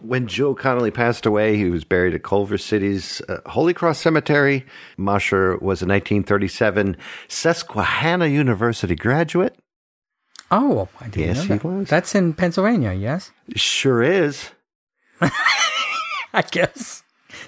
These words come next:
Speaker 2: the river's there.
Speaker 1: Unfortunately, there's not too much to learn about, um, uh, Mister Bob Mosher. Uh,
Speaker 2: No.
Speaker 1: y-, y-, Auburn, New York is where he was born. And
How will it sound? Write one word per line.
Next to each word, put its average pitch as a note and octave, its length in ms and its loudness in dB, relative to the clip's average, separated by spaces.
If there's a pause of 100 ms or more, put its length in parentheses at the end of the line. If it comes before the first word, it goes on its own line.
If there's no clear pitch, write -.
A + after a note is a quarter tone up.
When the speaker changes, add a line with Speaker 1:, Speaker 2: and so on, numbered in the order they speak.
Speaker 2:
the D#3+ 60 4
river's F3 420 0
there. B2+ 400 0 (200)
Speaker 1:
Unfortunately, G3 500 2
there's D3 180 0
not F3+ 200 -2
too D#3 160 0
much C#3+ 280 -2
to A#2+ 120 -2
learn B2 200 2
about, A2+ 400 0
um, F2+ 560 2 (240)
uh, A#1+ 280 -6 (380)
Mister - 320 2
Bob G2+ 220 2
Mosher. F#2+ 720 2
Uh, E2+ 460 2 (360)
Speaker 2:
No. C3+ 240 0
Speaker 1:
y-, A2+ 260 -2
y-, A2 100 2 (120)
Auburn, A#2+ 400 2
New A#2 100 4
York A2+ 280 2
is F#2 120 0
where G#2 120 4
he F#2+ 60 4
was F2 180 2
born. A#2 500 2 (580)
And F#2+ 440 4